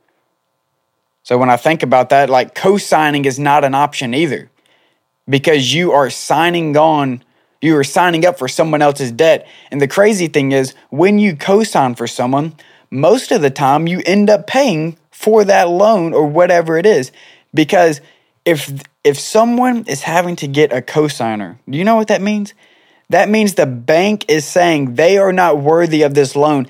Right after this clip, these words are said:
They need someone else to pay it. That's what they're saying. That's what it means to have a co-signer. So you should never co-sign for anyone else either.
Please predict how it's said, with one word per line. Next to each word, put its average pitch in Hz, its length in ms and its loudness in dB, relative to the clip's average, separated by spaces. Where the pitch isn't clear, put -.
They 135 140 2
need 143 320 0
someone 147 360 0
else 120 260 -2
to 95 100 -8
pay 85 240 -8
it. - 120 -16
That's 160 140 0
what 196 140 0
they're 190 100 0
saying. 220 360 -2
That's 170 180 0
what 214 160 4
it 175 80 0
means 196 480 0
to 147 60 -4
have 156 180 2
a 147 80 0
co-signer. 143 680 -2
So - 120 -8
you 127 260 -2
should 147 220 -2
never 131 400 2
co-sign 120 640 -4
for 113 120 -4
anyone 110 340 -4
else 107 240 -4
either. 95 300 -6